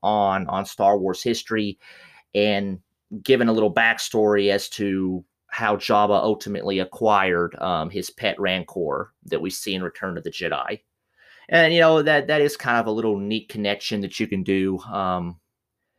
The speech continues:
if that is, in fact, the same Rancor, it's gonna be hard to ever watch Return of the Jedi again and not wanna, you know, just go, "Oh, hey, Muchi," you know, whenever the, you know, the doors open, you know, and it's, you see its glowing eyes as it walks out of the shadows.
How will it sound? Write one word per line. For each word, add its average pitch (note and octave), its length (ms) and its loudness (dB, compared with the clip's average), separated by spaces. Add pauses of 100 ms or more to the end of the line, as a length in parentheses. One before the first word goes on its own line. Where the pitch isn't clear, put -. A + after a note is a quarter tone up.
(240)
if A#2+ 140 2
that D3 140 4
is, E3+ 220 4
in B2+ 80 0
fact, A#2+ 320 0
the A2+ 60 -6
same A2+ 320 -2
Rancor, G#2 480 0
it's G#2 100 -2
gonna A2+ 140 -6
be G2+ 80 -4
hard G#2+ 320 0
to F#2+ 80 -2
ever G2 120 -2
watch G2 320 2
Return G#2 320 -4
of G2 60 -2
the F#2 60 -4
Jedi G2 400 0
again F#2+ 500 0
and F#2 140 -4
not G2+ 240 2
wanna, F#2+ 320 2
you G#2 100 -4
know, F#2 140 0
just - 320 -4
go, G#2 240 2
"Oh, F#3+ 140 4
hey, G3+ 220 6
Muchi," E3 600 2 (380)
you G#2+ 80 -6
know, A2+ 180 2
whenever A2+ 500 0
the, F#2 540 2 (260)
you F2 100 -12
know, E2 160 -4
the D#2 200 -6 (340)
doors G#2 380 4
open, G2 400 2
you F#2 120 -4
know, G2 140 0
and F#2+ 80 -2
it's, - 160 -6
you F#2+ 120 -6
see - 200 -6
its F#2 140 -2
glowing F#2+ 340 0
eyes F2+ 380 0
as - 80 -12
it F2 180 -10
walks F#2+ 320 -4
out F2 140 2
of E2 60 -4
the E2 60 -4
shadows. D#2+ 680 -4